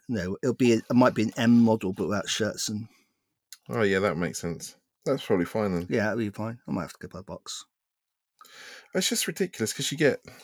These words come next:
Speaker 2: I mean, you get the one oh fives that you're never gonna use. Um, but you get eight, and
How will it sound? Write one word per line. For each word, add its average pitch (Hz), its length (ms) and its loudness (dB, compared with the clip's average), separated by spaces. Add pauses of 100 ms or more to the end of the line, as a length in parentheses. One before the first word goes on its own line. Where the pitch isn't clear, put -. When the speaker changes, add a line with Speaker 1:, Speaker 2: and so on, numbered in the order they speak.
Speaker 2:
I 143 40 -4
mean, 147 120 2
you 156 80 2
get 117 40 0
the 147 80 4
one 151 120 4
oh 123 60 8
fives 107 320 6
that - 100 0
you're 92 80 4
never 90 180 4
gonna 87 120 2
use. 80 480 0 (1120)
Um, 95 500 2
but - 100 -2
you 104 40 0
get 98 160 4
eight, 107 160 8
and 104 160 0